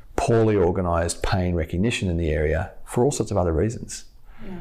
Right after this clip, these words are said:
Speaker 1: And they start perceiving that little tension that they get in their capsule as being painful, or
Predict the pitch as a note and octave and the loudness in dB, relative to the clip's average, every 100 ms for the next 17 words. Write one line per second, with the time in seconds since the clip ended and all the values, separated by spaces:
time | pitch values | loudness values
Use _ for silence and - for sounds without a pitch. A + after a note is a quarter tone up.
0 | E3+ - G2 G2+ G#2+ - G#2 F#2 - G2 | -14 -8 -2 0 0 0 0 0 0 -2
1 | - - G2+ F2+ F2 E2 E2 F#2 E2 - | 0 2 2 2 0 0 0 0 -2 -2
2 | - A2 - F#2+ F2 F2+ F2 D#2 D#2 - | 0 0 0 0 0 0 0 0 -2 -2
3 | A2+ A2+ - E2+ - F2+ - F#2 G#2 - | -2 0 -2 0 0 -2 -2 -4 -4 -2
4 | B2+ - - - - - - - - - | -2 -4 -8 -10 -16 -16 -20 -18 -16 -16
5 | - - F#2+ F2+ F2+ F#2 | -16 -2 4 4 4 0